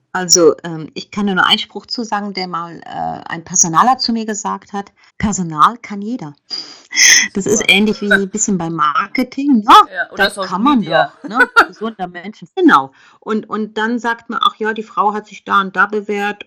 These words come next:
Speaker 1: jetzt geben wir ihr noch ein bisschen ein Goodie, macht sie das noch." Aber in Wirklichkeit hat die Geschäftsleitung, äh, oder wer auch immer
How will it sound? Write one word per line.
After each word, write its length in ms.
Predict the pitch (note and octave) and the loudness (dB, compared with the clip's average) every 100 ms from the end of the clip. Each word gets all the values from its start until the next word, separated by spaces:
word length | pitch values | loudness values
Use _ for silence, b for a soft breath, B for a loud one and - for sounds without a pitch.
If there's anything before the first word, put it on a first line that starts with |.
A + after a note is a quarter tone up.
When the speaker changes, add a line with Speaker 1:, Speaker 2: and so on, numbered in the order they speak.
| - | -6
Speaker 1:
jetzt 320 | G3 F#3 - | -4 -4 -2
geben 200 | G3 G3 | -2 0
wir 80 | F3+ | 0
ihr 60 | F3+ | 0
noch 140 | E3+ | -4
ein 80 | E3 | -4
bisschen 280 | F3 E3+ D#3+ | -2 -2 -2
ein 140 | D3+ | -2
Goodie, 280 | G#3 A3 A3 | 0 2 2
macht 240 | F#3 - | 2 0
sie 100 | E3+ | -4
das 240 | D3+ C3 - | -4 -4 -6
noch." 240 | - - B B B - | -10 -14 B B B 0
Aber 300 | B2 E3 - | 4 4 2
in 160 | F#3+ | 0
Wirklichkeit 680 | G#3 C4 B3+ - F#3 F#3 F3 | 0 2 -2 -4 -4 -4 -6
hat 140 | F3+ | -14
die 80 | E3+ | -14
Geschäftsleitung, 1300 | E3+ - F3+ F3 - F3+ E3+ E3+ E3+ E3+ E3+ E3+ E3+ - - | -16 -12 -12 -6 -4 -4 -8 -10 -12 -14 -12 -10 -12 -14 -12
äh, 40 | D#3+ | -8
oder 540 | D#3+ D#3 - F3 F#3 | -6 -2 0 0 0
wer 180 | F3+ D#3 | -2 -2
auch 80 | - | -4
immer 340 | E3 E3+ | -6 -4